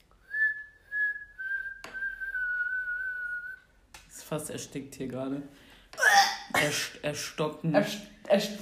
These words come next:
Speaker 2: wie ist die
Speaker 1: Nee,
Speaker 2: Vergangen-
Speaker 1: nee, nee, nicht, nicht ablenken jetzt hier.
Speaker 2: Okay.
Speaker 1: Nicht, äh, sperr das für
Speaker 2: Start-up.
Speaker 1: später auf. Start-up. Also,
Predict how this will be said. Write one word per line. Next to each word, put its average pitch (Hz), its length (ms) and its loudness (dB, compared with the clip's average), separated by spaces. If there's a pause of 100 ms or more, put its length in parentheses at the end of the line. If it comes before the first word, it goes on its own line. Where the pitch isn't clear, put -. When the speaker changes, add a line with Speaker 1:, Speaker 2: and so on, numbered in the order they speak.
(1120)
Speaker 2:
wie 330 240 10 (260)
ist - 280 2 (420)
die - 200 -10
Speaker 1:
Nee, - 60 -4
Speaker 2:
Vergangen- 277 300 12
Speaker 1:
nee, 285 280 12
nee, 226 60 8
nicht, 240 400 6
nicht 247 400 6
ablenken 165 400 6
jetzt 131 280 2
hier. 269 100 6
Speaker 2:
Okay. 254 460 2 (100)
Speaker 1:
Nicht, 196 180 0
äh, - 160 2
sperr 202 240 6
das 202 120 4
für - 100 0
Speaker 2:
Start-up. 269 260 12
Speaker 1:
später 202 180 10
auf. 285 80 0 (600)
Start-up. 147 580 4 (300)
Also, 143 520 8